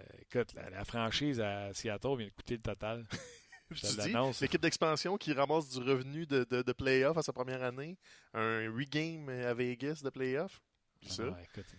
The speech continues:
Speaker 1: doit danser, là, lui, là.
Speaker 2: Ben, hein,
Speaker 1: Je sais
Speaker 2: que-
Speaker 1: pas s'il fait deux millions de la game, là, mais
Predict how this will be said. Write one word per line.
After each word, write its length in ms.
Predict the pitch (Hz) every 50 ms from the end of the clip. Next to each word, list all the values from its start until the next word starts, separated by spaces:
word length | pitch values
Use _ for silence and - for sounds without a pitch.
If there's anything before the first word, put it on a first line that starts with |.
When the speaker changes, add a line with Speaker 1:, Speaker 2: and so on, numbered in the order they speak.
| 101 98
Speaker 1:
doit 140 | 98 101 98
danser, 260 | 98 95 - 120 127 127
là, 100 | 120 120
lui, 140 | 113 113 113
là. 60 | -
Speaker 2:
Ben, 280 | 107 107 113 110 107 113
hein, 160 | 120 113 101
Speaker 1:
Je 80 | 98 -
sais 60 | -
Speaker 2:
que- 40 | 127
Speaker 1:
pas 80 | 117 113
s'il 180 | - - 110 98
fait 120 | - 110
deux 160 | 104 110 110
millions 280 | 104 107 107 107 113 117
de 40 | 107
la 100 | 101 95
game, 240 | 107 117 135 147 139
là, 100 | 143 143
mais 240 | 117 101 98 92 90